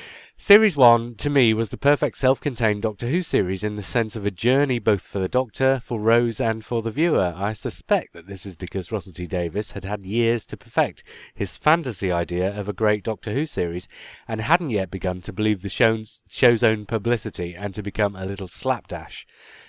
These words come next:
He had to take great pains with every detail in the days when we didn't know if New Who would flop. Christopher Eccleston's debut and departure trauma and redemption,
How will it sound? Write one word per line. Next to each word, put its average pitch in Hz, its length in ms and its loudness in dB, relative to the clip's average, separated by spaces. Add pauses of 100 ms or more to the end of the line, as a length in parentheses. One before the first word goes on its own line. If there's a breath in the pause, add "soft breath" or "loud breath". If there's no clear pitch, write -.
(120)
He - 80 0
had 117 120 4
to - 60 -16
take 110 280 0
great 143 360 4
pains 95 520 -4
with 95 340 0
every 143 420 2
detail 92 520 -2
in 90 80 -4
the 95 80 -4
days 95 360 0
when 92 120 -6
we 98 80 -4
didn't 117 240 -8
know 95 180 0
if 90 160 -4
New 107 220 -2
Who 92 260 0
would 98 220 -6
flop. 147 420 -2 (600 soft breath)
Christopher 131 340 0
Eccleston's 98 520 -2
debut 127 560 2
and 104 200 -4
departure 104 640 -2 (320 soft breath)
trauma 160 540 6
and 117 140 0
redemption, 98 640 0